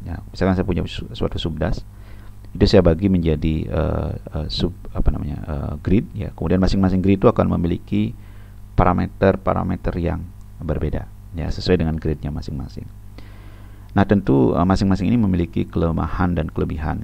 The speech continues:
gitu ya. Kalau LAM itu dia biasanya digunakan untuk, eh, rapid assessment, itu assessment cepat, itu sangat mudah dilakukan dan juga tidak memerlukan parameter yang cukup banyak, sehingga dalam pemodelan itu, eh, sangat cepat bisa dilakukan, ya.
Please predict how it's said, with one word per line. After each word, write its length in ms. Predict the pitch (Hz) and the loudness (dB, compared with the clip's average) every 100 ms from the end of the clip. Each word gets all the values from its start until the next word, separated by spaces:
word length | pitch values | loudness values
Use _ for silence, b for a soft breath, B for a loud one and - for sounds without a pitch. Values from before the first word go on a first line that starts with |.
| - | -6
gitu 160 | - 71 | -6 -8
ya. 60 | |
Kalau 240 | - 85 87 | -2 2 4
LAM 320 | 92 90 87 | 6 4 2
itu 340 | - - 113 | -4 -2 -2
dia 220 | 110 90 90 | 0 0 0
biasanya 300 | 90 98 95 | -2 -2 -2
digunakan 400 | 87 87 82 - | -2 -2 0 -2
untuk, 340 | - 87 87 82 | -2 -2 -2 0
eh, 880 | - - - - - 80 80 80 78 | 0 -2 -2 -2 -2 -2 -2 -4 -2
rapid 400 | - - - - | -2 -2 -2 -2
assessment, 680 | - - 101 - 95 82 - | -2 0 -2 -2 -2 -2 -4
itu 160 | - - | -6 -4
assessment 400 | - 80 87 82 | -2 -2 -2 -4
cepat, 320 | - 95 - | -2 -2 -2
itu 100 | - | -6
sangat 220 | - 82 | -6 -6
mudah 160 | 80 82 | -2 -2
dilakukan 320 | 80 82 92 | -2 0 0
dan 160 | 92 80 - - B B B B | 2 0 -2 -10 B B B B
juga 280 | - 85 90 | -4 2 2
tidak 200 | - 85 | 2 0
memerlukan 400 | 87 85 85 85 | 0 0 -2 0
parameter 400 | 82 85 85 85 | 0 0 -2 -4
yang 120 | 85 | -4
cukup 320 | - - - | -6 -4 -2
banyak, 240 | 78 80 - - | -2 -2 -4 -6
sehingga 240 | - 92 | -4 0
dalam 320 | 98 85 82 82 | 2 0 0 -2
pemodelan 560 | 85 82 85 80 80 | 0 0 2 0 0
itu, 440 | - - 113 117 - - | -4 -2 -2 -2 -4 -8
eh, 320 | 85 80 78 | -4 -4 -2
sangat 240 | 90 - | -4 -2
cepat 240 | - - - | 0 -2 -2
bisa 80 | - | -8
dilakukan, 520 | - 85 - - - - - - | -6 -8 -8 -8 -8 -10 -14 -14
ya. 160 | - | -8